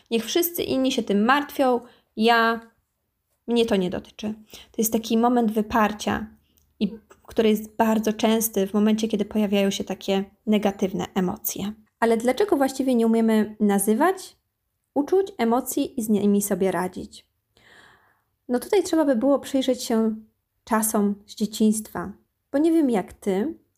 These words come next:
ale ja byłam wychowywana w takim środowisku, w takim duchu, gdzie nie wspierano dzieci w rozpoznawaniu, nazywaniu uczuć, tylko wręcz przeciwnie, mówiono: „Nie bądź beksą,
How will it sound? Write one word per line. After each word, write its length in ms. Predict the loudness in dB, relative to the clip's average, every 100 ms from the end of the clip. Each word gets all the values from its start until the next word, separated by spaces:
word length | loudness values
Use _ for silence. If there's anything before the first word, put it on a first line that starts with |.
| _
ale 180 | 0 2
ja 180 | 0 -2
byłam 420 | -2 0 0 0
wychowywana 800 | 0 0 0 0 0 2 0 -2 -6
w 20 | -14
takim 380 | -4 0 0
środowisku, 960 | 0 -2 -2 -2 -2 -4 -4 -4 -4 -6 _ -20 -20 -20 -20 -20
w 60 | _
takim 340 | -2 2 2
duchu, 340 | 2 0 0 0
gdzie 560 | 0 2 2 2 0 -4 -2
nie 200 | 0 0
wspierano 480 | 0 0 2 2
dzieci 560 | 0 -2 -2 -4 -2 -2
w 40 | 0
rozpoznawaniu, 1300 | 0 0 0 0 2 0 0 2 2 2 2 -2 -2
nazywaniu 640 | 0 0 0 0 2 2 2
uczuć, 420 | 0 -4 -6 -20 _ _ _ _ _ _ _ _
tylko 580 | -6 0 2 2 2 -2
wręcz 320 | -2 0 0
przeciwnie, 520 | -4 -6 -4 -2 0 0
mówiono: 480 | 0 0 0 -2 -6
„Nie 120 | -2 2
bądź 220 | 2 2
beksą, 680 | -2 -2 -2 0 0 -2